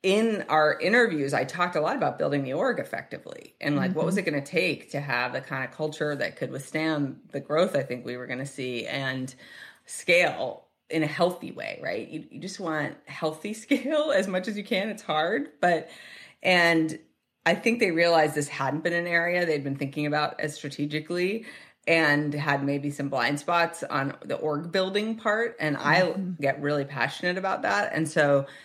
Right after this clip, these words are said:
Speaker 1: me coming in and saying, "Yeah, I can run ops, I can run support and sales, but I also, and build sales, but I would love to do the, the people side. I think it's critical."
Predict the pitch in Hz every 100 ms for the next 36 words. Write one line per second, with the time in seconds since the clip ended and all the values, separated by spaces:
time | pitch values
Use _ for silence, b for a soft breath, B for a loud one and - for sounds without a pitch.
0 | B 175 185 262 185 180 175 170 175 170
1 | 285 196 214 233 185 151 160 151 143 143
2 | - - 143 143 151 151 - - - 233
3 | 180 156 143 - - 151 147 143 139 226
4 | 180 139 143 151 143 123 170 185 165 147
5 | 143 139 B B B - 160 180 208 208
6 | 135 - 143 - 151 - - 147 147 143
7 | 139 151 269 - 143 117 - - - 147
8 | 131 - 143 - - - - 190 160 156
9 | 196 214 208